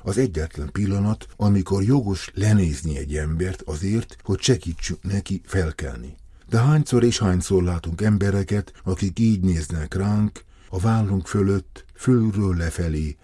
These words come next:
lenézve? Ez szomorú dolog. Az egyetlen mód, az egyetlen olyan helyzet, amelyben szabad lenézni egy embert, mondjátok ti is, hogy segítsünk neki felkelni.”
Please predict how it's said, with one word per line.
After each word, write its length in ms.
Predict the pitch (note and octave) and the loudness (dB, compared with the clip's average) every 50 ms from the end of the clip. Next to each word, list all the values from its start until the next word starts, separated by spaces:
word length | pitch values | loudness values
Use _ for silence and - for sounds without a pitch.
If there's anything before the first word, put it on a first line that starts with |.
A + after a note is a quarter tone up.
| - - | -16 -8
lenézve? 720 | - F2+ F#2 E2+ E2 D#2 C2+ C2+ D2 - - A1+ - - - - - - - - - _ _ _ - | -2 -2 0 0 0 -2 -4 -6 -8 -10 -12 -12 -12 -12 -16 -20 -20 -20 -20 -20 -20 _ _ _ -12
Ez 340 | _ G2 G2+ G2 F#2 - - - - - | _ 0 0 0 0 -2 -8 -14 -18 -14
szomorú 540 | - - - G2 F2+ E2+ E2+ D#2 D#2+ D#2+ | -8 -2 0 0 2 0 -2 -2 -4 -6
dolog. 340 | C#2+ C#2+ C#2+ - A1+ A#1 B1+ - - - - - - - - - - - | -6 -6 -8 -8 -10 -12 -14 -16 -20 -20 -20 -20 -20 -20 -20 -20 -16 -12
Az 160 | F2+ D#2+ G#2 | -8 -4 -2
egyetlen 520 | A#2 B2+ G#2 E2 D#2 D2+ - - D2 C#2+ | -2 -2 0 -2 -4 -4 -4 -8 -10 -6
mód, 360 | D2+ F2 B2 B2+ B2 A2 E2+ | 0 4 4 4 4 2 0
az 180 | - D#2 - - | -4 -6 -4 0
egyetlen 540 | - A#2+ A#2 E2+ F2+ F2+ E2 - E2+ E2+ E2 | 0 0 0 0 -4 -6 -6 -6 -6 -6 -2
olyan 260 | F#2+ A2+ A2 G#2 G2+ | 0 2 4 4 4
helyzet, 560 | G2 G2 G2+ G2 G2+ G2+ G2+ A2+ A#2 - - - - - | 4 2 2 2 0 -2 -2 -4 -6 -6 -10 -18 -20 -6
amelyben 500 | - G#2 A2 F#2 E2 D#2+ D#2 D2+ D#2 D#2 | 0 2 2 2 2 2 0 -2 -2 -4
szabad 460 | D#2 - - B2 A2+ E2 E2 E2+ D#2+ D#2+ | -2 0 2 2 2 2 -2 -4 -2 0
lenézni 600 | F2+ G#2+ A#2+ B2 A#2 A2 G#2 F#2 F#2+ G#2 G#2 G2+ | 2 4 4 6 6 4 4 2 2 0 2 2
egy 180 | G2+ F#2 G2 | 0 0 0
embert, 420 | G2+ F#2+ F#2+ F#2 E2+ F2+ E2+ - E2+ | 0 2 2 2 0 0 -2 -2 -2
mondjátok 640 | F2 G2 G2 E2 E2 D#2 D2 - - E2 - - | -2 -2 0 -2 -2 -4 -6 -8 -12 -14 -14 -8
ti 240 | - G#2 G#2 G#2+ A2 | -2 0 2 2 2
is, 220 | A2+ A2 - - - - - - | 2 0 -4 -8 -12 -18 -20 -8
hogy 260 | - G#2 G#2 G#2 G#2 - - | -4 -2 -2 -2 -2 -6 -6
segítsünk 720 | - - - C3+ F2 E2 D#2+ D#2 - - - F2 D2+ - | -2 2 2 2 0 0 -6 -8 -8 -6 -8 -8 -8 -6
neki 380 | - G2 G2+ F#2+ - F#2 E2+ - | -4 -4 -4 -4 -4 -8 -8 -8
felkelni.” 720 | - - G2+ F2 C#2 C2+ - - D2+ B1+ B1 - - - | -4 -4 -2 -2 -2 -4 -8 -10 -10 -10 -12 -14 -16 -18